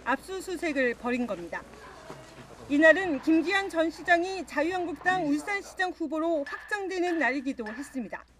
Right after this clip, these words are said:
일명 경찰의 김기현 전 시장 측근 비리 의혹 수사에 단초가 된 이 사건은 선거에 적잖은 영향을 미쳤다는 시각도 있습니다.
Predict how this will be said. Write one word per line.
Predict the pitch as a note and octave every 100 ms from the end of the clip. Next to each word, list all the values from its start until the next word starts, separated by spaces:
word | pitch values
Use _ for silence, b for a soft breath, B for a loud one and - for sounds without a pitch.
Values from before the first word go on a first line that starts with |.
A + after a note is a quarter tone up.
| _ _ _ _ _ _ -
일명 | D#4 D#4+ F#4+ F#4+ D4+
경찰의 | D4 D#4 F#4+ F#4+ G4+
김기현 | - D#4 E4+ E4 G4 G4+
전 | D#4+ D#4+ F4+
시장 | - F#4 F#4
측근 | - - - G#4
비리 | F#4+ F4+ F#4+
의혹 | D#4 D#4+ F#4
수사에 | - F4 F4+ E4+ F4+
단초가 | - C4+ D4 F#4 E4+
된 | D4+ E4+ D4
이 | C4+ D4+
사건은 | C#4+ - B3 F4 A3 b b b
선거에 | G4+ F#4 F#4 F#4 G4
적잖은 | - C4 - F4+ F4+ F4+
영향을 | C#4+ D4+ D#4+ E4 E4+
미쳤다는 | B3+ D4 G4+ D4+ E4 E4 E4+
시각도 | - D#4+ D#4 - G3 F3
있습니다. | B3 - G#3 F#3